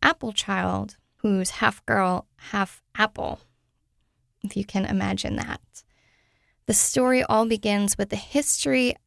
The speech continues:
of the apple, which begins with an epigraph from a news headline that I read on The Guardian one day, which was "Cyanide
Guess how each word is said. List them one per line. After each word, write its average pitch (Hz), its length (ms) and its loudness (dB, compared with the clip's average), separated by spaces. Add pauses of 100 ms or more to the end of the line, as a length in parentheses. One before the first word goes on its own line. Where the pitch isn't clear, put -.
(100)
of 208 200 0
the - 120 -4
apple, 190 540 -2 (360)
which 214 260 0
begins 202 440 2
with 196 160 -2
an 196 160 -4
epigraph 196 720 -2
from 202 240 -2
a 190 60 2
news 220 260 4
headline 180 680 -2
that 196 120 -4
I 190 140 0
read 185 320 -2
on 180 140 -6
The 180 80 -4
Guardian 190 440 0
one 175 160 2
day, 180 380 0 (640)
which 208 240 0
was 190 160 4
"Cyanide 269 800 2